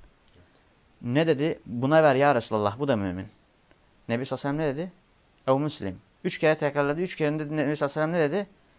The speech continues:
"Müslim." Peki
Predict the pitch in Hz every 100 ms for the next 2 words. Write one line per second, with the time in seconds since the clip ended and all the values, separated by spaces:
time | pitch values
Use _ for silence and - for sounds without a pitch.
0 | _ _ - 139 - 98 98 - _ _
1 | _ _ 98 95 _ _ _ _ _ _
2 | _ _ _ _ _ _ - 175 180 139